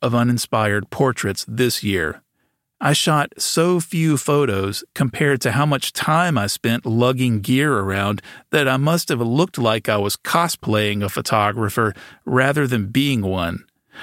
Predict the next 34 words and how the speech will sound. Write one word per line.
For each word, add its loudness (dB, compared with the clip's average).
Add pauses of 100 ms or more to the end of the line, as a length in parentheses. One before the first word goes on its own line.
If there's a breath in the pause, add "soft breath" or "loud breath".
For 2
whatever 2
reason, 0 (120)
I -4
just -2
wasn't 2
feeling 0
it. -8 (960 soft breath)
So 0 (100)
I've -2
been 2
trying 2
to -4
parse -2
exactly 0
what 2
happened 0
to -4
me 2
and 0
determine 2
why 2
the 0
thrill 0
of -2
this 0
subgenre 0
that 2
I 2
once 0
embraced 0
has -2
seemingly 2
vanished. -2